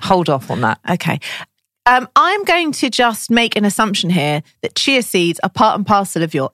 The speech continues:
Speaker 2: everyday kind of food intake
Speaker 1: It's <laughs>
Speaker 2: shit that you eat. Am I right?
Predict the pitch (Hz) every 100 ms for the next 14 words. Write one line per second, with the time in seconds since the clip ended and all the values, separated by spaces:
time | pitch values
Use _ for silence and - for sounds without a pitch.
0 | - 240 226 226 190 185 185 180 190 202
1 | 202 - 190 185 175 165 151 139 - -
2 | 254 - - 185 - 214 - 151 - 160
3 | 117 - - - - - - 214 226 240
4 | 254 - - -